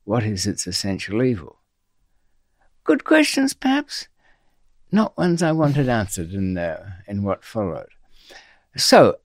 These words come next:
um, a, a cretinous guard came in, chained me up, uh, by the hand, <clears throat> and some heavy chains, and then, um,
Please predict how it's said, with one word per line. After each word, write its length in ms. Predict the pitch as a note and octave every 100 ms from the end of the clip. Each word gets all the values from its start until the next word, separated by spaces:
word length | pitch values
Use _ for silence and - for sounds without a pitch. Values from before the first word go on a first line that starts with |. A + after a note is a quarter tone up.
| -
um, 760 | D3+ D3 C#3 B2+ A#2 A2+ A2+ -
a, 200 | A#2+ B2+ -
a 60 | B2+
cretinous 600 | - - F#3+ - A#2 F#2+
guard 360 | - G#2 F#2 F#2+
came 280 | G2 F2+ D#2
in, 260 | F2+ G2+
chained 360 | - F#2+ E2 D#2+
me 140 | D#2+
up, 260 | D#2 E2+ _ -
uh, 240 | E2+ E2+ D#2+
by 280 | C#2 C2 A#1
the 100 | B1
hand, 440 | E2 E2+ D#2 F2 _ _ - _ _ _ _ -
<clears throat> 0 |
and 1160 | G3+ F#3 C3 G2 - _ _ _ - F#2+ F#2 F#2
some 160 | G2+
heavy 240 | G2 G#2 G2
chains, 560 | - - A2+ A2 G#2 - _ -
and 320 | F#2+ G2 G2+
then, 500 | G#2+ G2+ G2 F2+ D#2 _ -
um, 600 | F#2 F2 E2 D#2+ D2+